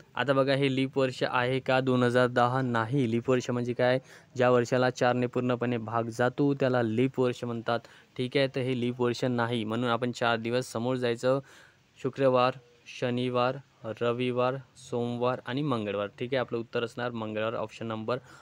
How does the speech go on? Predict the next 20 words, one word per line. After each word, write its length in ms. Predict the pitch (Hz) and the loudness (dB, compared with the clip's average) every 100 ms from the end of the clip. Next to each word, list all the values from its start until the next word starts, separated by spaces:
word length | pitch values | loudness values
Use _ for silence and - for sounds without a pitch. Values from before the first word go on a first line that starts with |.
| - | -20
सी. 280 | - - 120 107 - | -4 0 0 0 -4
ठीक 220 | 127 123 | 0 2
आहे, 120 | 135 139 - - - - - 127 | 2 0 -12 -20 -20 -20 -14 -2
मंगळवार. 540 | 131 127 110 101 87 | 0 2 2 0 -4
Next 360 | 110 139 143 131 | -2 -2 -2 -6
बघा, 200 | 110 85 - - - - - - - _ _ - _ _ _ _ - - - _ _ | -6 -6 -12 -20 -20 -20 -20 -20 -20 _ _ -20 _ _ _ _ -20 -20 -20 _ _
स्मिताकडे 640 | - 143 135 139 135 139 143 | -4 -2 2 2 2 2 0
दहा 280 | 123 123 131 | 2 2 2
रुपयांच्या 600 | 127 127 123 - 131 135 | 0 -2 -2 -2 0 -2
सात 440 | 139 - 131 127 - | -6 -4 -2 -2 -2
नोटा, 360 | 127 120 123 131 - - _ | -4 -2 -2 -4 -10 -20 _
पन्नास 320 | 123 123 131 | -2 0 0
रुपयांच्या 420 | 131 127 127 139 131 - | -2 -2 -2 0 -2 -2
तेरा 260 | 123 123 131 | 0 2 2
नोटा, 400 | 127 123 127 127 - _ | 2 2 2 2 -2 _
वीस 320 | 113 117 123 139 | -8 -4 -4 -4
रुपयांच्या 460 | 127 127 123 131 135 | -2 -2 0 0 0
पंचवीस 480 | - 117 135 135 | -2 -2 -2 -2
नोटा 300 | 127 123 127 | -4 -2 -2
व 240 | 123 123 | 0 0